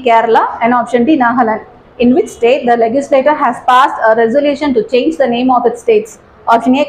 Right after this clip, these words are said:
கர்நாடகா, ஆப்ஷன் பி மிசோரம், ஆப்ஷன் சி கேரளா, and option D நாகாலாந்து. இதோட ஆன்சர் வந்து சி கேரளா. கேரளா வந்து கேரளம் என்று வந்து பேர் மாற்றம் செய்யப்பட்டுள்ளது. ஆஹ், இதுக்கு வந்து, ஆஹ், ஃபைனல் அத்தாரிட்டி யார் கொடுக்குறாங்க அப்படின்னா, பார்லிமெண்ட் தான் கொடுப்பாங்க.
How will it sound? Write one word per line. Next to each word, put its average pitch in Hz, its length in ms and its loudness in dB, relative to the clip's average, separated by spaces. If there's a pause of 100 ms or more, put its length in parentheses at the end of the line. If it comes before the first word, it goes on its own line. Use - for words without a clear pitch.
கர்நாடகா, 254 520 0 (220)
ஆப்ஷன் 240 280 -2
பி 277 80 -2
மிசோரம், 247 460 2 (460)
ஆப்ஷன் 254 340 0
சி 285 140 0
கேரளா, 233 400 2
and 254 100 -6 (160)
option 247 260 -2
D 302 80 0 (140)
நாகாலாந்து. 233 480 -2 (240)
இதோட 240 160 2 (100)
ஆன்சர் 285 300 0
வந்து 233 200 0 (320)
சி 269 120 0 (340)
கேரளா. 226 340 4 (600)
கேரளா 302 360 2
வந்து 269 280 -4
கேரளம் 269 480 0
என்று 240 220 2
வந்து 247 220 -2
பேர் 262 300 0
மாற்றம் 254 260 0
செய்யப்பட்டுள்ளது. 233 720 2 (640)
ஆஹ், 240 240 4
இதுக்கு 254 260 -2
வந்து, 294 140 0 (160)
ஆஹ், 226 260 4
ஃபைனல் 277 340 0
அத்தாரிட்டி 254 380 0
யார் - 180 2
கொடுக்குறாங்க 233 460 0
அப்படின்னா, 226 280 2 (140)
பார்லிமெண்ட் 247 460 0
தான் 254 120 -2
கொடுப்பாங்க. 220 380 -2